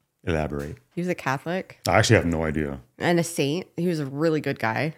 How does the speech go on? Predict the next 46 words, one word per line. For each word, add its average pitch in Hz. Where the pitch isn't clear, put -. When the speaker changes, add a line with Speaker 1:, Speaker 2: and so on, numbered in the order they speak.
Speaker 1:
What 90
does 113
that 104
have 104
to 101
do 92
with, -
Speaker 2:
<laughs> 98
Speaker 1:
with -
love 80
specifically? 71
Speaker 2:
I 170
don't 143
know. 135
I 185
actually 180
don't 143
know 135
the 127
history 131
of -
Valentine's 139
Day. 143
Speaker 1:
Me 73
neither. 65
Speaker 2:
Okay, 156
good. 170
Speaker 1:
Shame 80
on 73
us. 71
Well 95
prepared. 80
<laughs> -
Speaker 2:
<laughs> -
Well, 285
we're 294
not 320
here 320
to 226
teach -
a 147
history 151
lesson. 131
I 214
mean, 226
really, 214